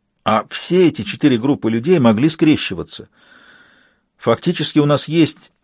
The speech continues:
генетические доказательства, что интербридинг происходил на самом деле. Когда пару лет назад мы секвенировали неандертальский геном, то обнаружили, что все за пределами Африки имеют от одного до четырёх процентов неандертальской Д Н К.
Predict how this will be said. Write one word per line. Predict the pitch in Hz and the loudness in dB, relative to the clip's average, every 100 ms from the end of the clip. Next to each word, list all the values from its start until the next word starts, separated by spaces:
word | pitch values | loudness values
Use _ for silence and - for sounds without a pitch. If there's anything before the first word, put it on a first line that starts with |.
| _ _ _ | _ _ _
генетические | - 135 143 156 - - 131 | -2 0 0 -2 -4 -4 -2
доказательства, | 131 147 185 185 101 - 92 | 2 2 2 -2 -6 -8 -8
что | - 120 | -2 -2
интербридинг | 127 123 113 113 165 156 139 | 0 0 0 2 0 0 -2
происходил | 110 110 - 113 151 | 0 -2 0 0 2
на | - | 2
самом | - 139 123 | 2 0 0
деле. | 123 110 73 _ _ _ _ _ _ _ _ | -2 -4 -6 _ _ _ _ _ _ _ _
Когда | - 110 117 | -2 2 2
пару | 117 127 | 2 2
лет | 120 113 | 2 0
назад | 127 117 95 101 | 0 2 2 4
мы | 110 104 | 2 2
секвенировали | - 104 117 123 110 95 95 87 - | -2 -6 -4 0 2 2 0 -2 -2
неандертальский | 107 107 117 - 95 - 98 | 0 2 2 0 -2 -2 -4
геном, | 95 139 185 156 - - - - - _ _ _ - | -2 0 -2 -4 -16 -20 -20 -20 -20 _ _ _ 0
то | 156 | 2
обнаружили, | 143 139 175 185 143 101 95 | 2 2 4 4 4 0 -2
что | - 117 | 0 -2
все | - - - 170 104 | -2 -6 2 2 4
за | 110 | 0
пределами | 131 135 117 110 | 0 2 4 4
Африки | 147 160 117 113 110 | 2 0 -4 -2 -2
имеют | 135 143 - _ - | 0 0 -2 _ 0
от | 120 131 | 2 2
одного | 110 127 139 151 | 2 0 4 2
до | 113 | 2
четырёх | - 135 131 | -4 0 0
процентов | - 117 - 196 120 - - _ - | 2 2 2 0 0 -6 -12 _ -2
неандертальской | 120 147 151 180 170 127 - 95 | 2 2 4 2 4 0 0 -2
Д | 87 110 | 2 2
Н | |
К. | - 87 | 2 -4